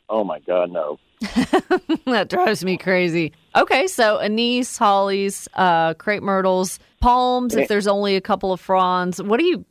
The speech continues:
Speaker 2: do about banana trees? I'm not super educated on banana trees.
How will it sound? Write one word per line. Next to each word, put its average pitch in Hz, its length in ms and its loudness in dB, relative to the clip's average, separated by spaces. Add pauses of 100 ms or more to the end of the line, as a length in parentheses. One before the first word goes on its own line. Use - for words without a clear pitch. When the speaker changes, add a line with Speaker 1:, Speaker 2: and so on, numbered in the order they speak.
(240)
Speaker 2:
do 233 160 4
about 202 200 2
banana 170 400 -2
trees? 156 340 -2
I'm 175 140 2
not 185 200 0
super 160 640 -2
educated 156 500 0
on 156 140 0
banana 151 380 -2
trees. 147 320 -6